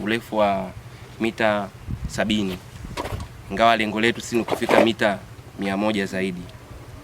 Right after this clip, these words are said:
kulingana na mwamba utakapoupatia. Ingawa kulingana na vipimo vyetu vinavyotuambia ni mita mia moja, kuanzia mita mia moja. Ndio tunajishughulisha na hicho kitu.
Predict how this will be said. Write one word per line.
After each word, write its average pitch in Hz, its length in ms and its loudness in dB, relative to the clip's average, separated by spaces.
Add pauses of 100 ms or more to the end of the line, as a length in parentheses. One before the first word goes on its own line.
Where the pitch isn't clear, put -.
(500)
kulingana 104 300 6
na 101 120 2
mwamba 107 280 4
utakapoupatia. 98 680 -6
Ingawa 92 300 0
kulingana 104 260 2
na 110 80 4
vipimo 104 300 0
vyetu 113 160 0
vinavyotuambia 110 680 4 (440)
ni 98 60 0
mita 110 240 2
mia 95 180 0
moja, 101 280 2
kuanzia 95 400 -2
mita 107 200 -2
mia 92 180 -6
moja. 92 320 -6 (680)
Ndio - 120 -8
tunajishughulisha 101 720 -2
na 98 60 2
hicho 98 160 -2
kitu. 92 260 -6